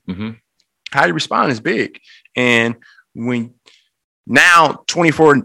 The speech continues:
Speaker 2: news coverage is on this one series. So they don't go off and pay attention to another team.
Speaker 1: Yeah, yeah.
Speaker 2: They don't go off into, like, some, like,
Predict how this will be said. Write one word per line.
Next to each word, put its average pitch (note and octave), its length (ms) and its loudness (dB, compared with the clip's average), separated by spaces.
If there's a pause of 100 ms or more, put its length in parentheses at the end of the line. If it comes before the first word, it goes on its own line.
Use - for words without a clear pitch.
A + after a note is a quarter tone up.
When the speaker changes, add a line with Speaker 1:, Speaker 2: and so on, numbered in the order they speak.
(380)
Speaker 2:
news C#3 300 2
coverage A#2 400 -2
is G#2+ 160 -6
on A2+ 260 -2
this G#2 180 -4
one A#2 200 0
series. G2 560 -4 (120)
So G2+ 200 -4
they B2+ 120 4
don't F3+ 180 4
go E3+ 180 4
off D3+ 180 4
and A#2+ 80 -4
pay C3+ 140 2
attention A#2+ 300 -4
to A2+ 140 -2
another G#2+ 200 -2
team. A2 380 0
Speaker 1:
Yeah, G#2+ 260 4
yeah. F#2+ 300 0 (120)
Speaker 2:
They C3+ 120 4
don't D3 160 4
go C#3+ 200 6
off C#3+ 400 4
into, A#2+ 400 0
like, A2 200 2
some, B2 160 -4 (100)
like, A2+ 220 2